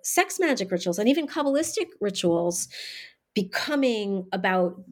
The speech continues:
what's happening inside the self, like achieving a balance in the self, and also about achieving harmonious relationships with the people around you,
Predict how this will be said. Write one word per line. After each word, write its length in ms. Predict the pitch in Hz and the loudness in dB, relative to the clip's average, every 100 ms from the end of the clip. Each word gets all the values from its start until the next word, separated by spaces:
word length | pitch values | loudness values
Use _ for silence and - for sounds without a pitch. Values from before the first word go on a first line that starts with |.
| - - _ | -14 -14 _
what's 360 | - 208 196 214 | -12 0 2 4
happening 360 | 208 196 180 165 | 2 2 2 2
inside 320 | 175 175 151 | 2 0 -2
the 60 | |
self, 580 | 185 - 190 349 - - _ - | -2 0 2 0 -4 -20 _ 2
like 260 | 190 - - - - | 2 2 -14 -4 2
achieving 300 | 208 214 196 | 2 2 2
a 40 | |
balance 460 | 180 175 170 170 - _ _ | 2 2 0 -2 -6 _ _
in 80 | 170 | -4
the 80 | 151 | -2
self, 420 | - 180 262 330 - - - - - | 0 2 4 0 -10 -14 -14 -8 0
and 220 | 175 170 - | 2 2 2
also 640 | 185 185 190 180 175 175 _ - | 2 2 0 2 2 0 _ -2
about 440 | 180 175 170 180 - | 2 4 2 0 -2
achieving 440 | 190 220 185 180 | 0 0 2 0
harmonious 540 | 180 190 180 175 170 | 0 0 2 2 0
relationships 580 | 190 175 180 175 175 - | 0 2 2 0 -2 -4
with 100 | 185 | -4
the 60 | 180 | -4
people 280 | - 180 160 | -2 2 2
around 320 | 165 175 240 | 2 0 2
you, 120 | 339 | 0